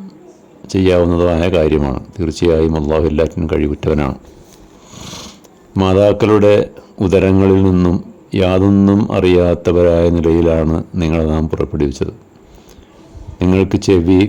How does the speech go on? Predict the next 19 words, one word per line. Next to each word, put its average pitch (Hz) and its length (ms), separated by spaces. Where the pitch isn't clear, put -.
കണ്ണ്, 82 400
ചിന്താശേഷിയുള്ള 87 960
മനസ്സ് 78 540
എന്നിവയും 80 680
പ്രദാനം 71 380
ചെയ്തു. 73 180
നിങ്ങൾ 104 260
അവനോട് 98 320
ന-, 107 140
വ-, - 220
നന്ദിയുള്ളവരായി 101 720
തീരാൻ 87 360
വേണ്ടിയാണ്. 80 420
ആകാശത്തെ, 98 800
അന്തരീക്ഷത്തിൽ 95 800
വിധേയമാക്കപ്പെട്ട 98 1000
പറവകളെ 85 480
നീ 85 220
കാണുന്നില്ലേ? 76 560